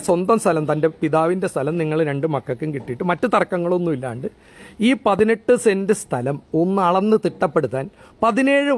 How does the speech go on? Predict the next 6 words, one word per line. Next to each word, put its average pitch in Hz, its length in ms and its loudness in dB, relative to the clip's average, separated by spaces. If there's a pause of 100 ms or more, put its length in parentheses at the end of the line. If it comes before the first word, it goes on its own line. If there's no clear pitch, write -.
വർഷം 190 300 0 (100)
കേരളത്തിൽ 170 600 0
എടുത്തിട്ടുണ്ടെങ്കിൽ 147 640 -2 (600)
rule 285 300 6
of - 100 -2 (100)
law, 127 100 -2